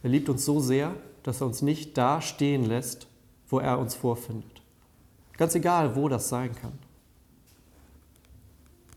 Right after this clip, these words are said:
Aber er sagt, „Ich sehe dich in deiner Situation, ich liebe dich genau jetzt schon.“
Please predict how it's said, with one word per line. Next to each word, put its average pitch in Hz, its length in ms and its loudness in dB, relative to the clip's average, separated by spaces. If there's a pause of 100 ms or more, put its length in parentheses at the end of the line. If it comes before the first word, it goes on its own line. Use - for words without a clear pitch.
(320)
Aber 139 120 0
er 120 40 4
sagt, 139 220 2
„Ich 147 100 -4
sehe 165 260 2
dich 127 140 0
in 117 80 0
deiner 131 240 2
Situation, 127 460 0
ich 120 120 -4
liebe 175 220 2
dich - 140 0
genau 185 300 4
jetzt 180 260 4
schon.“ 120 180 4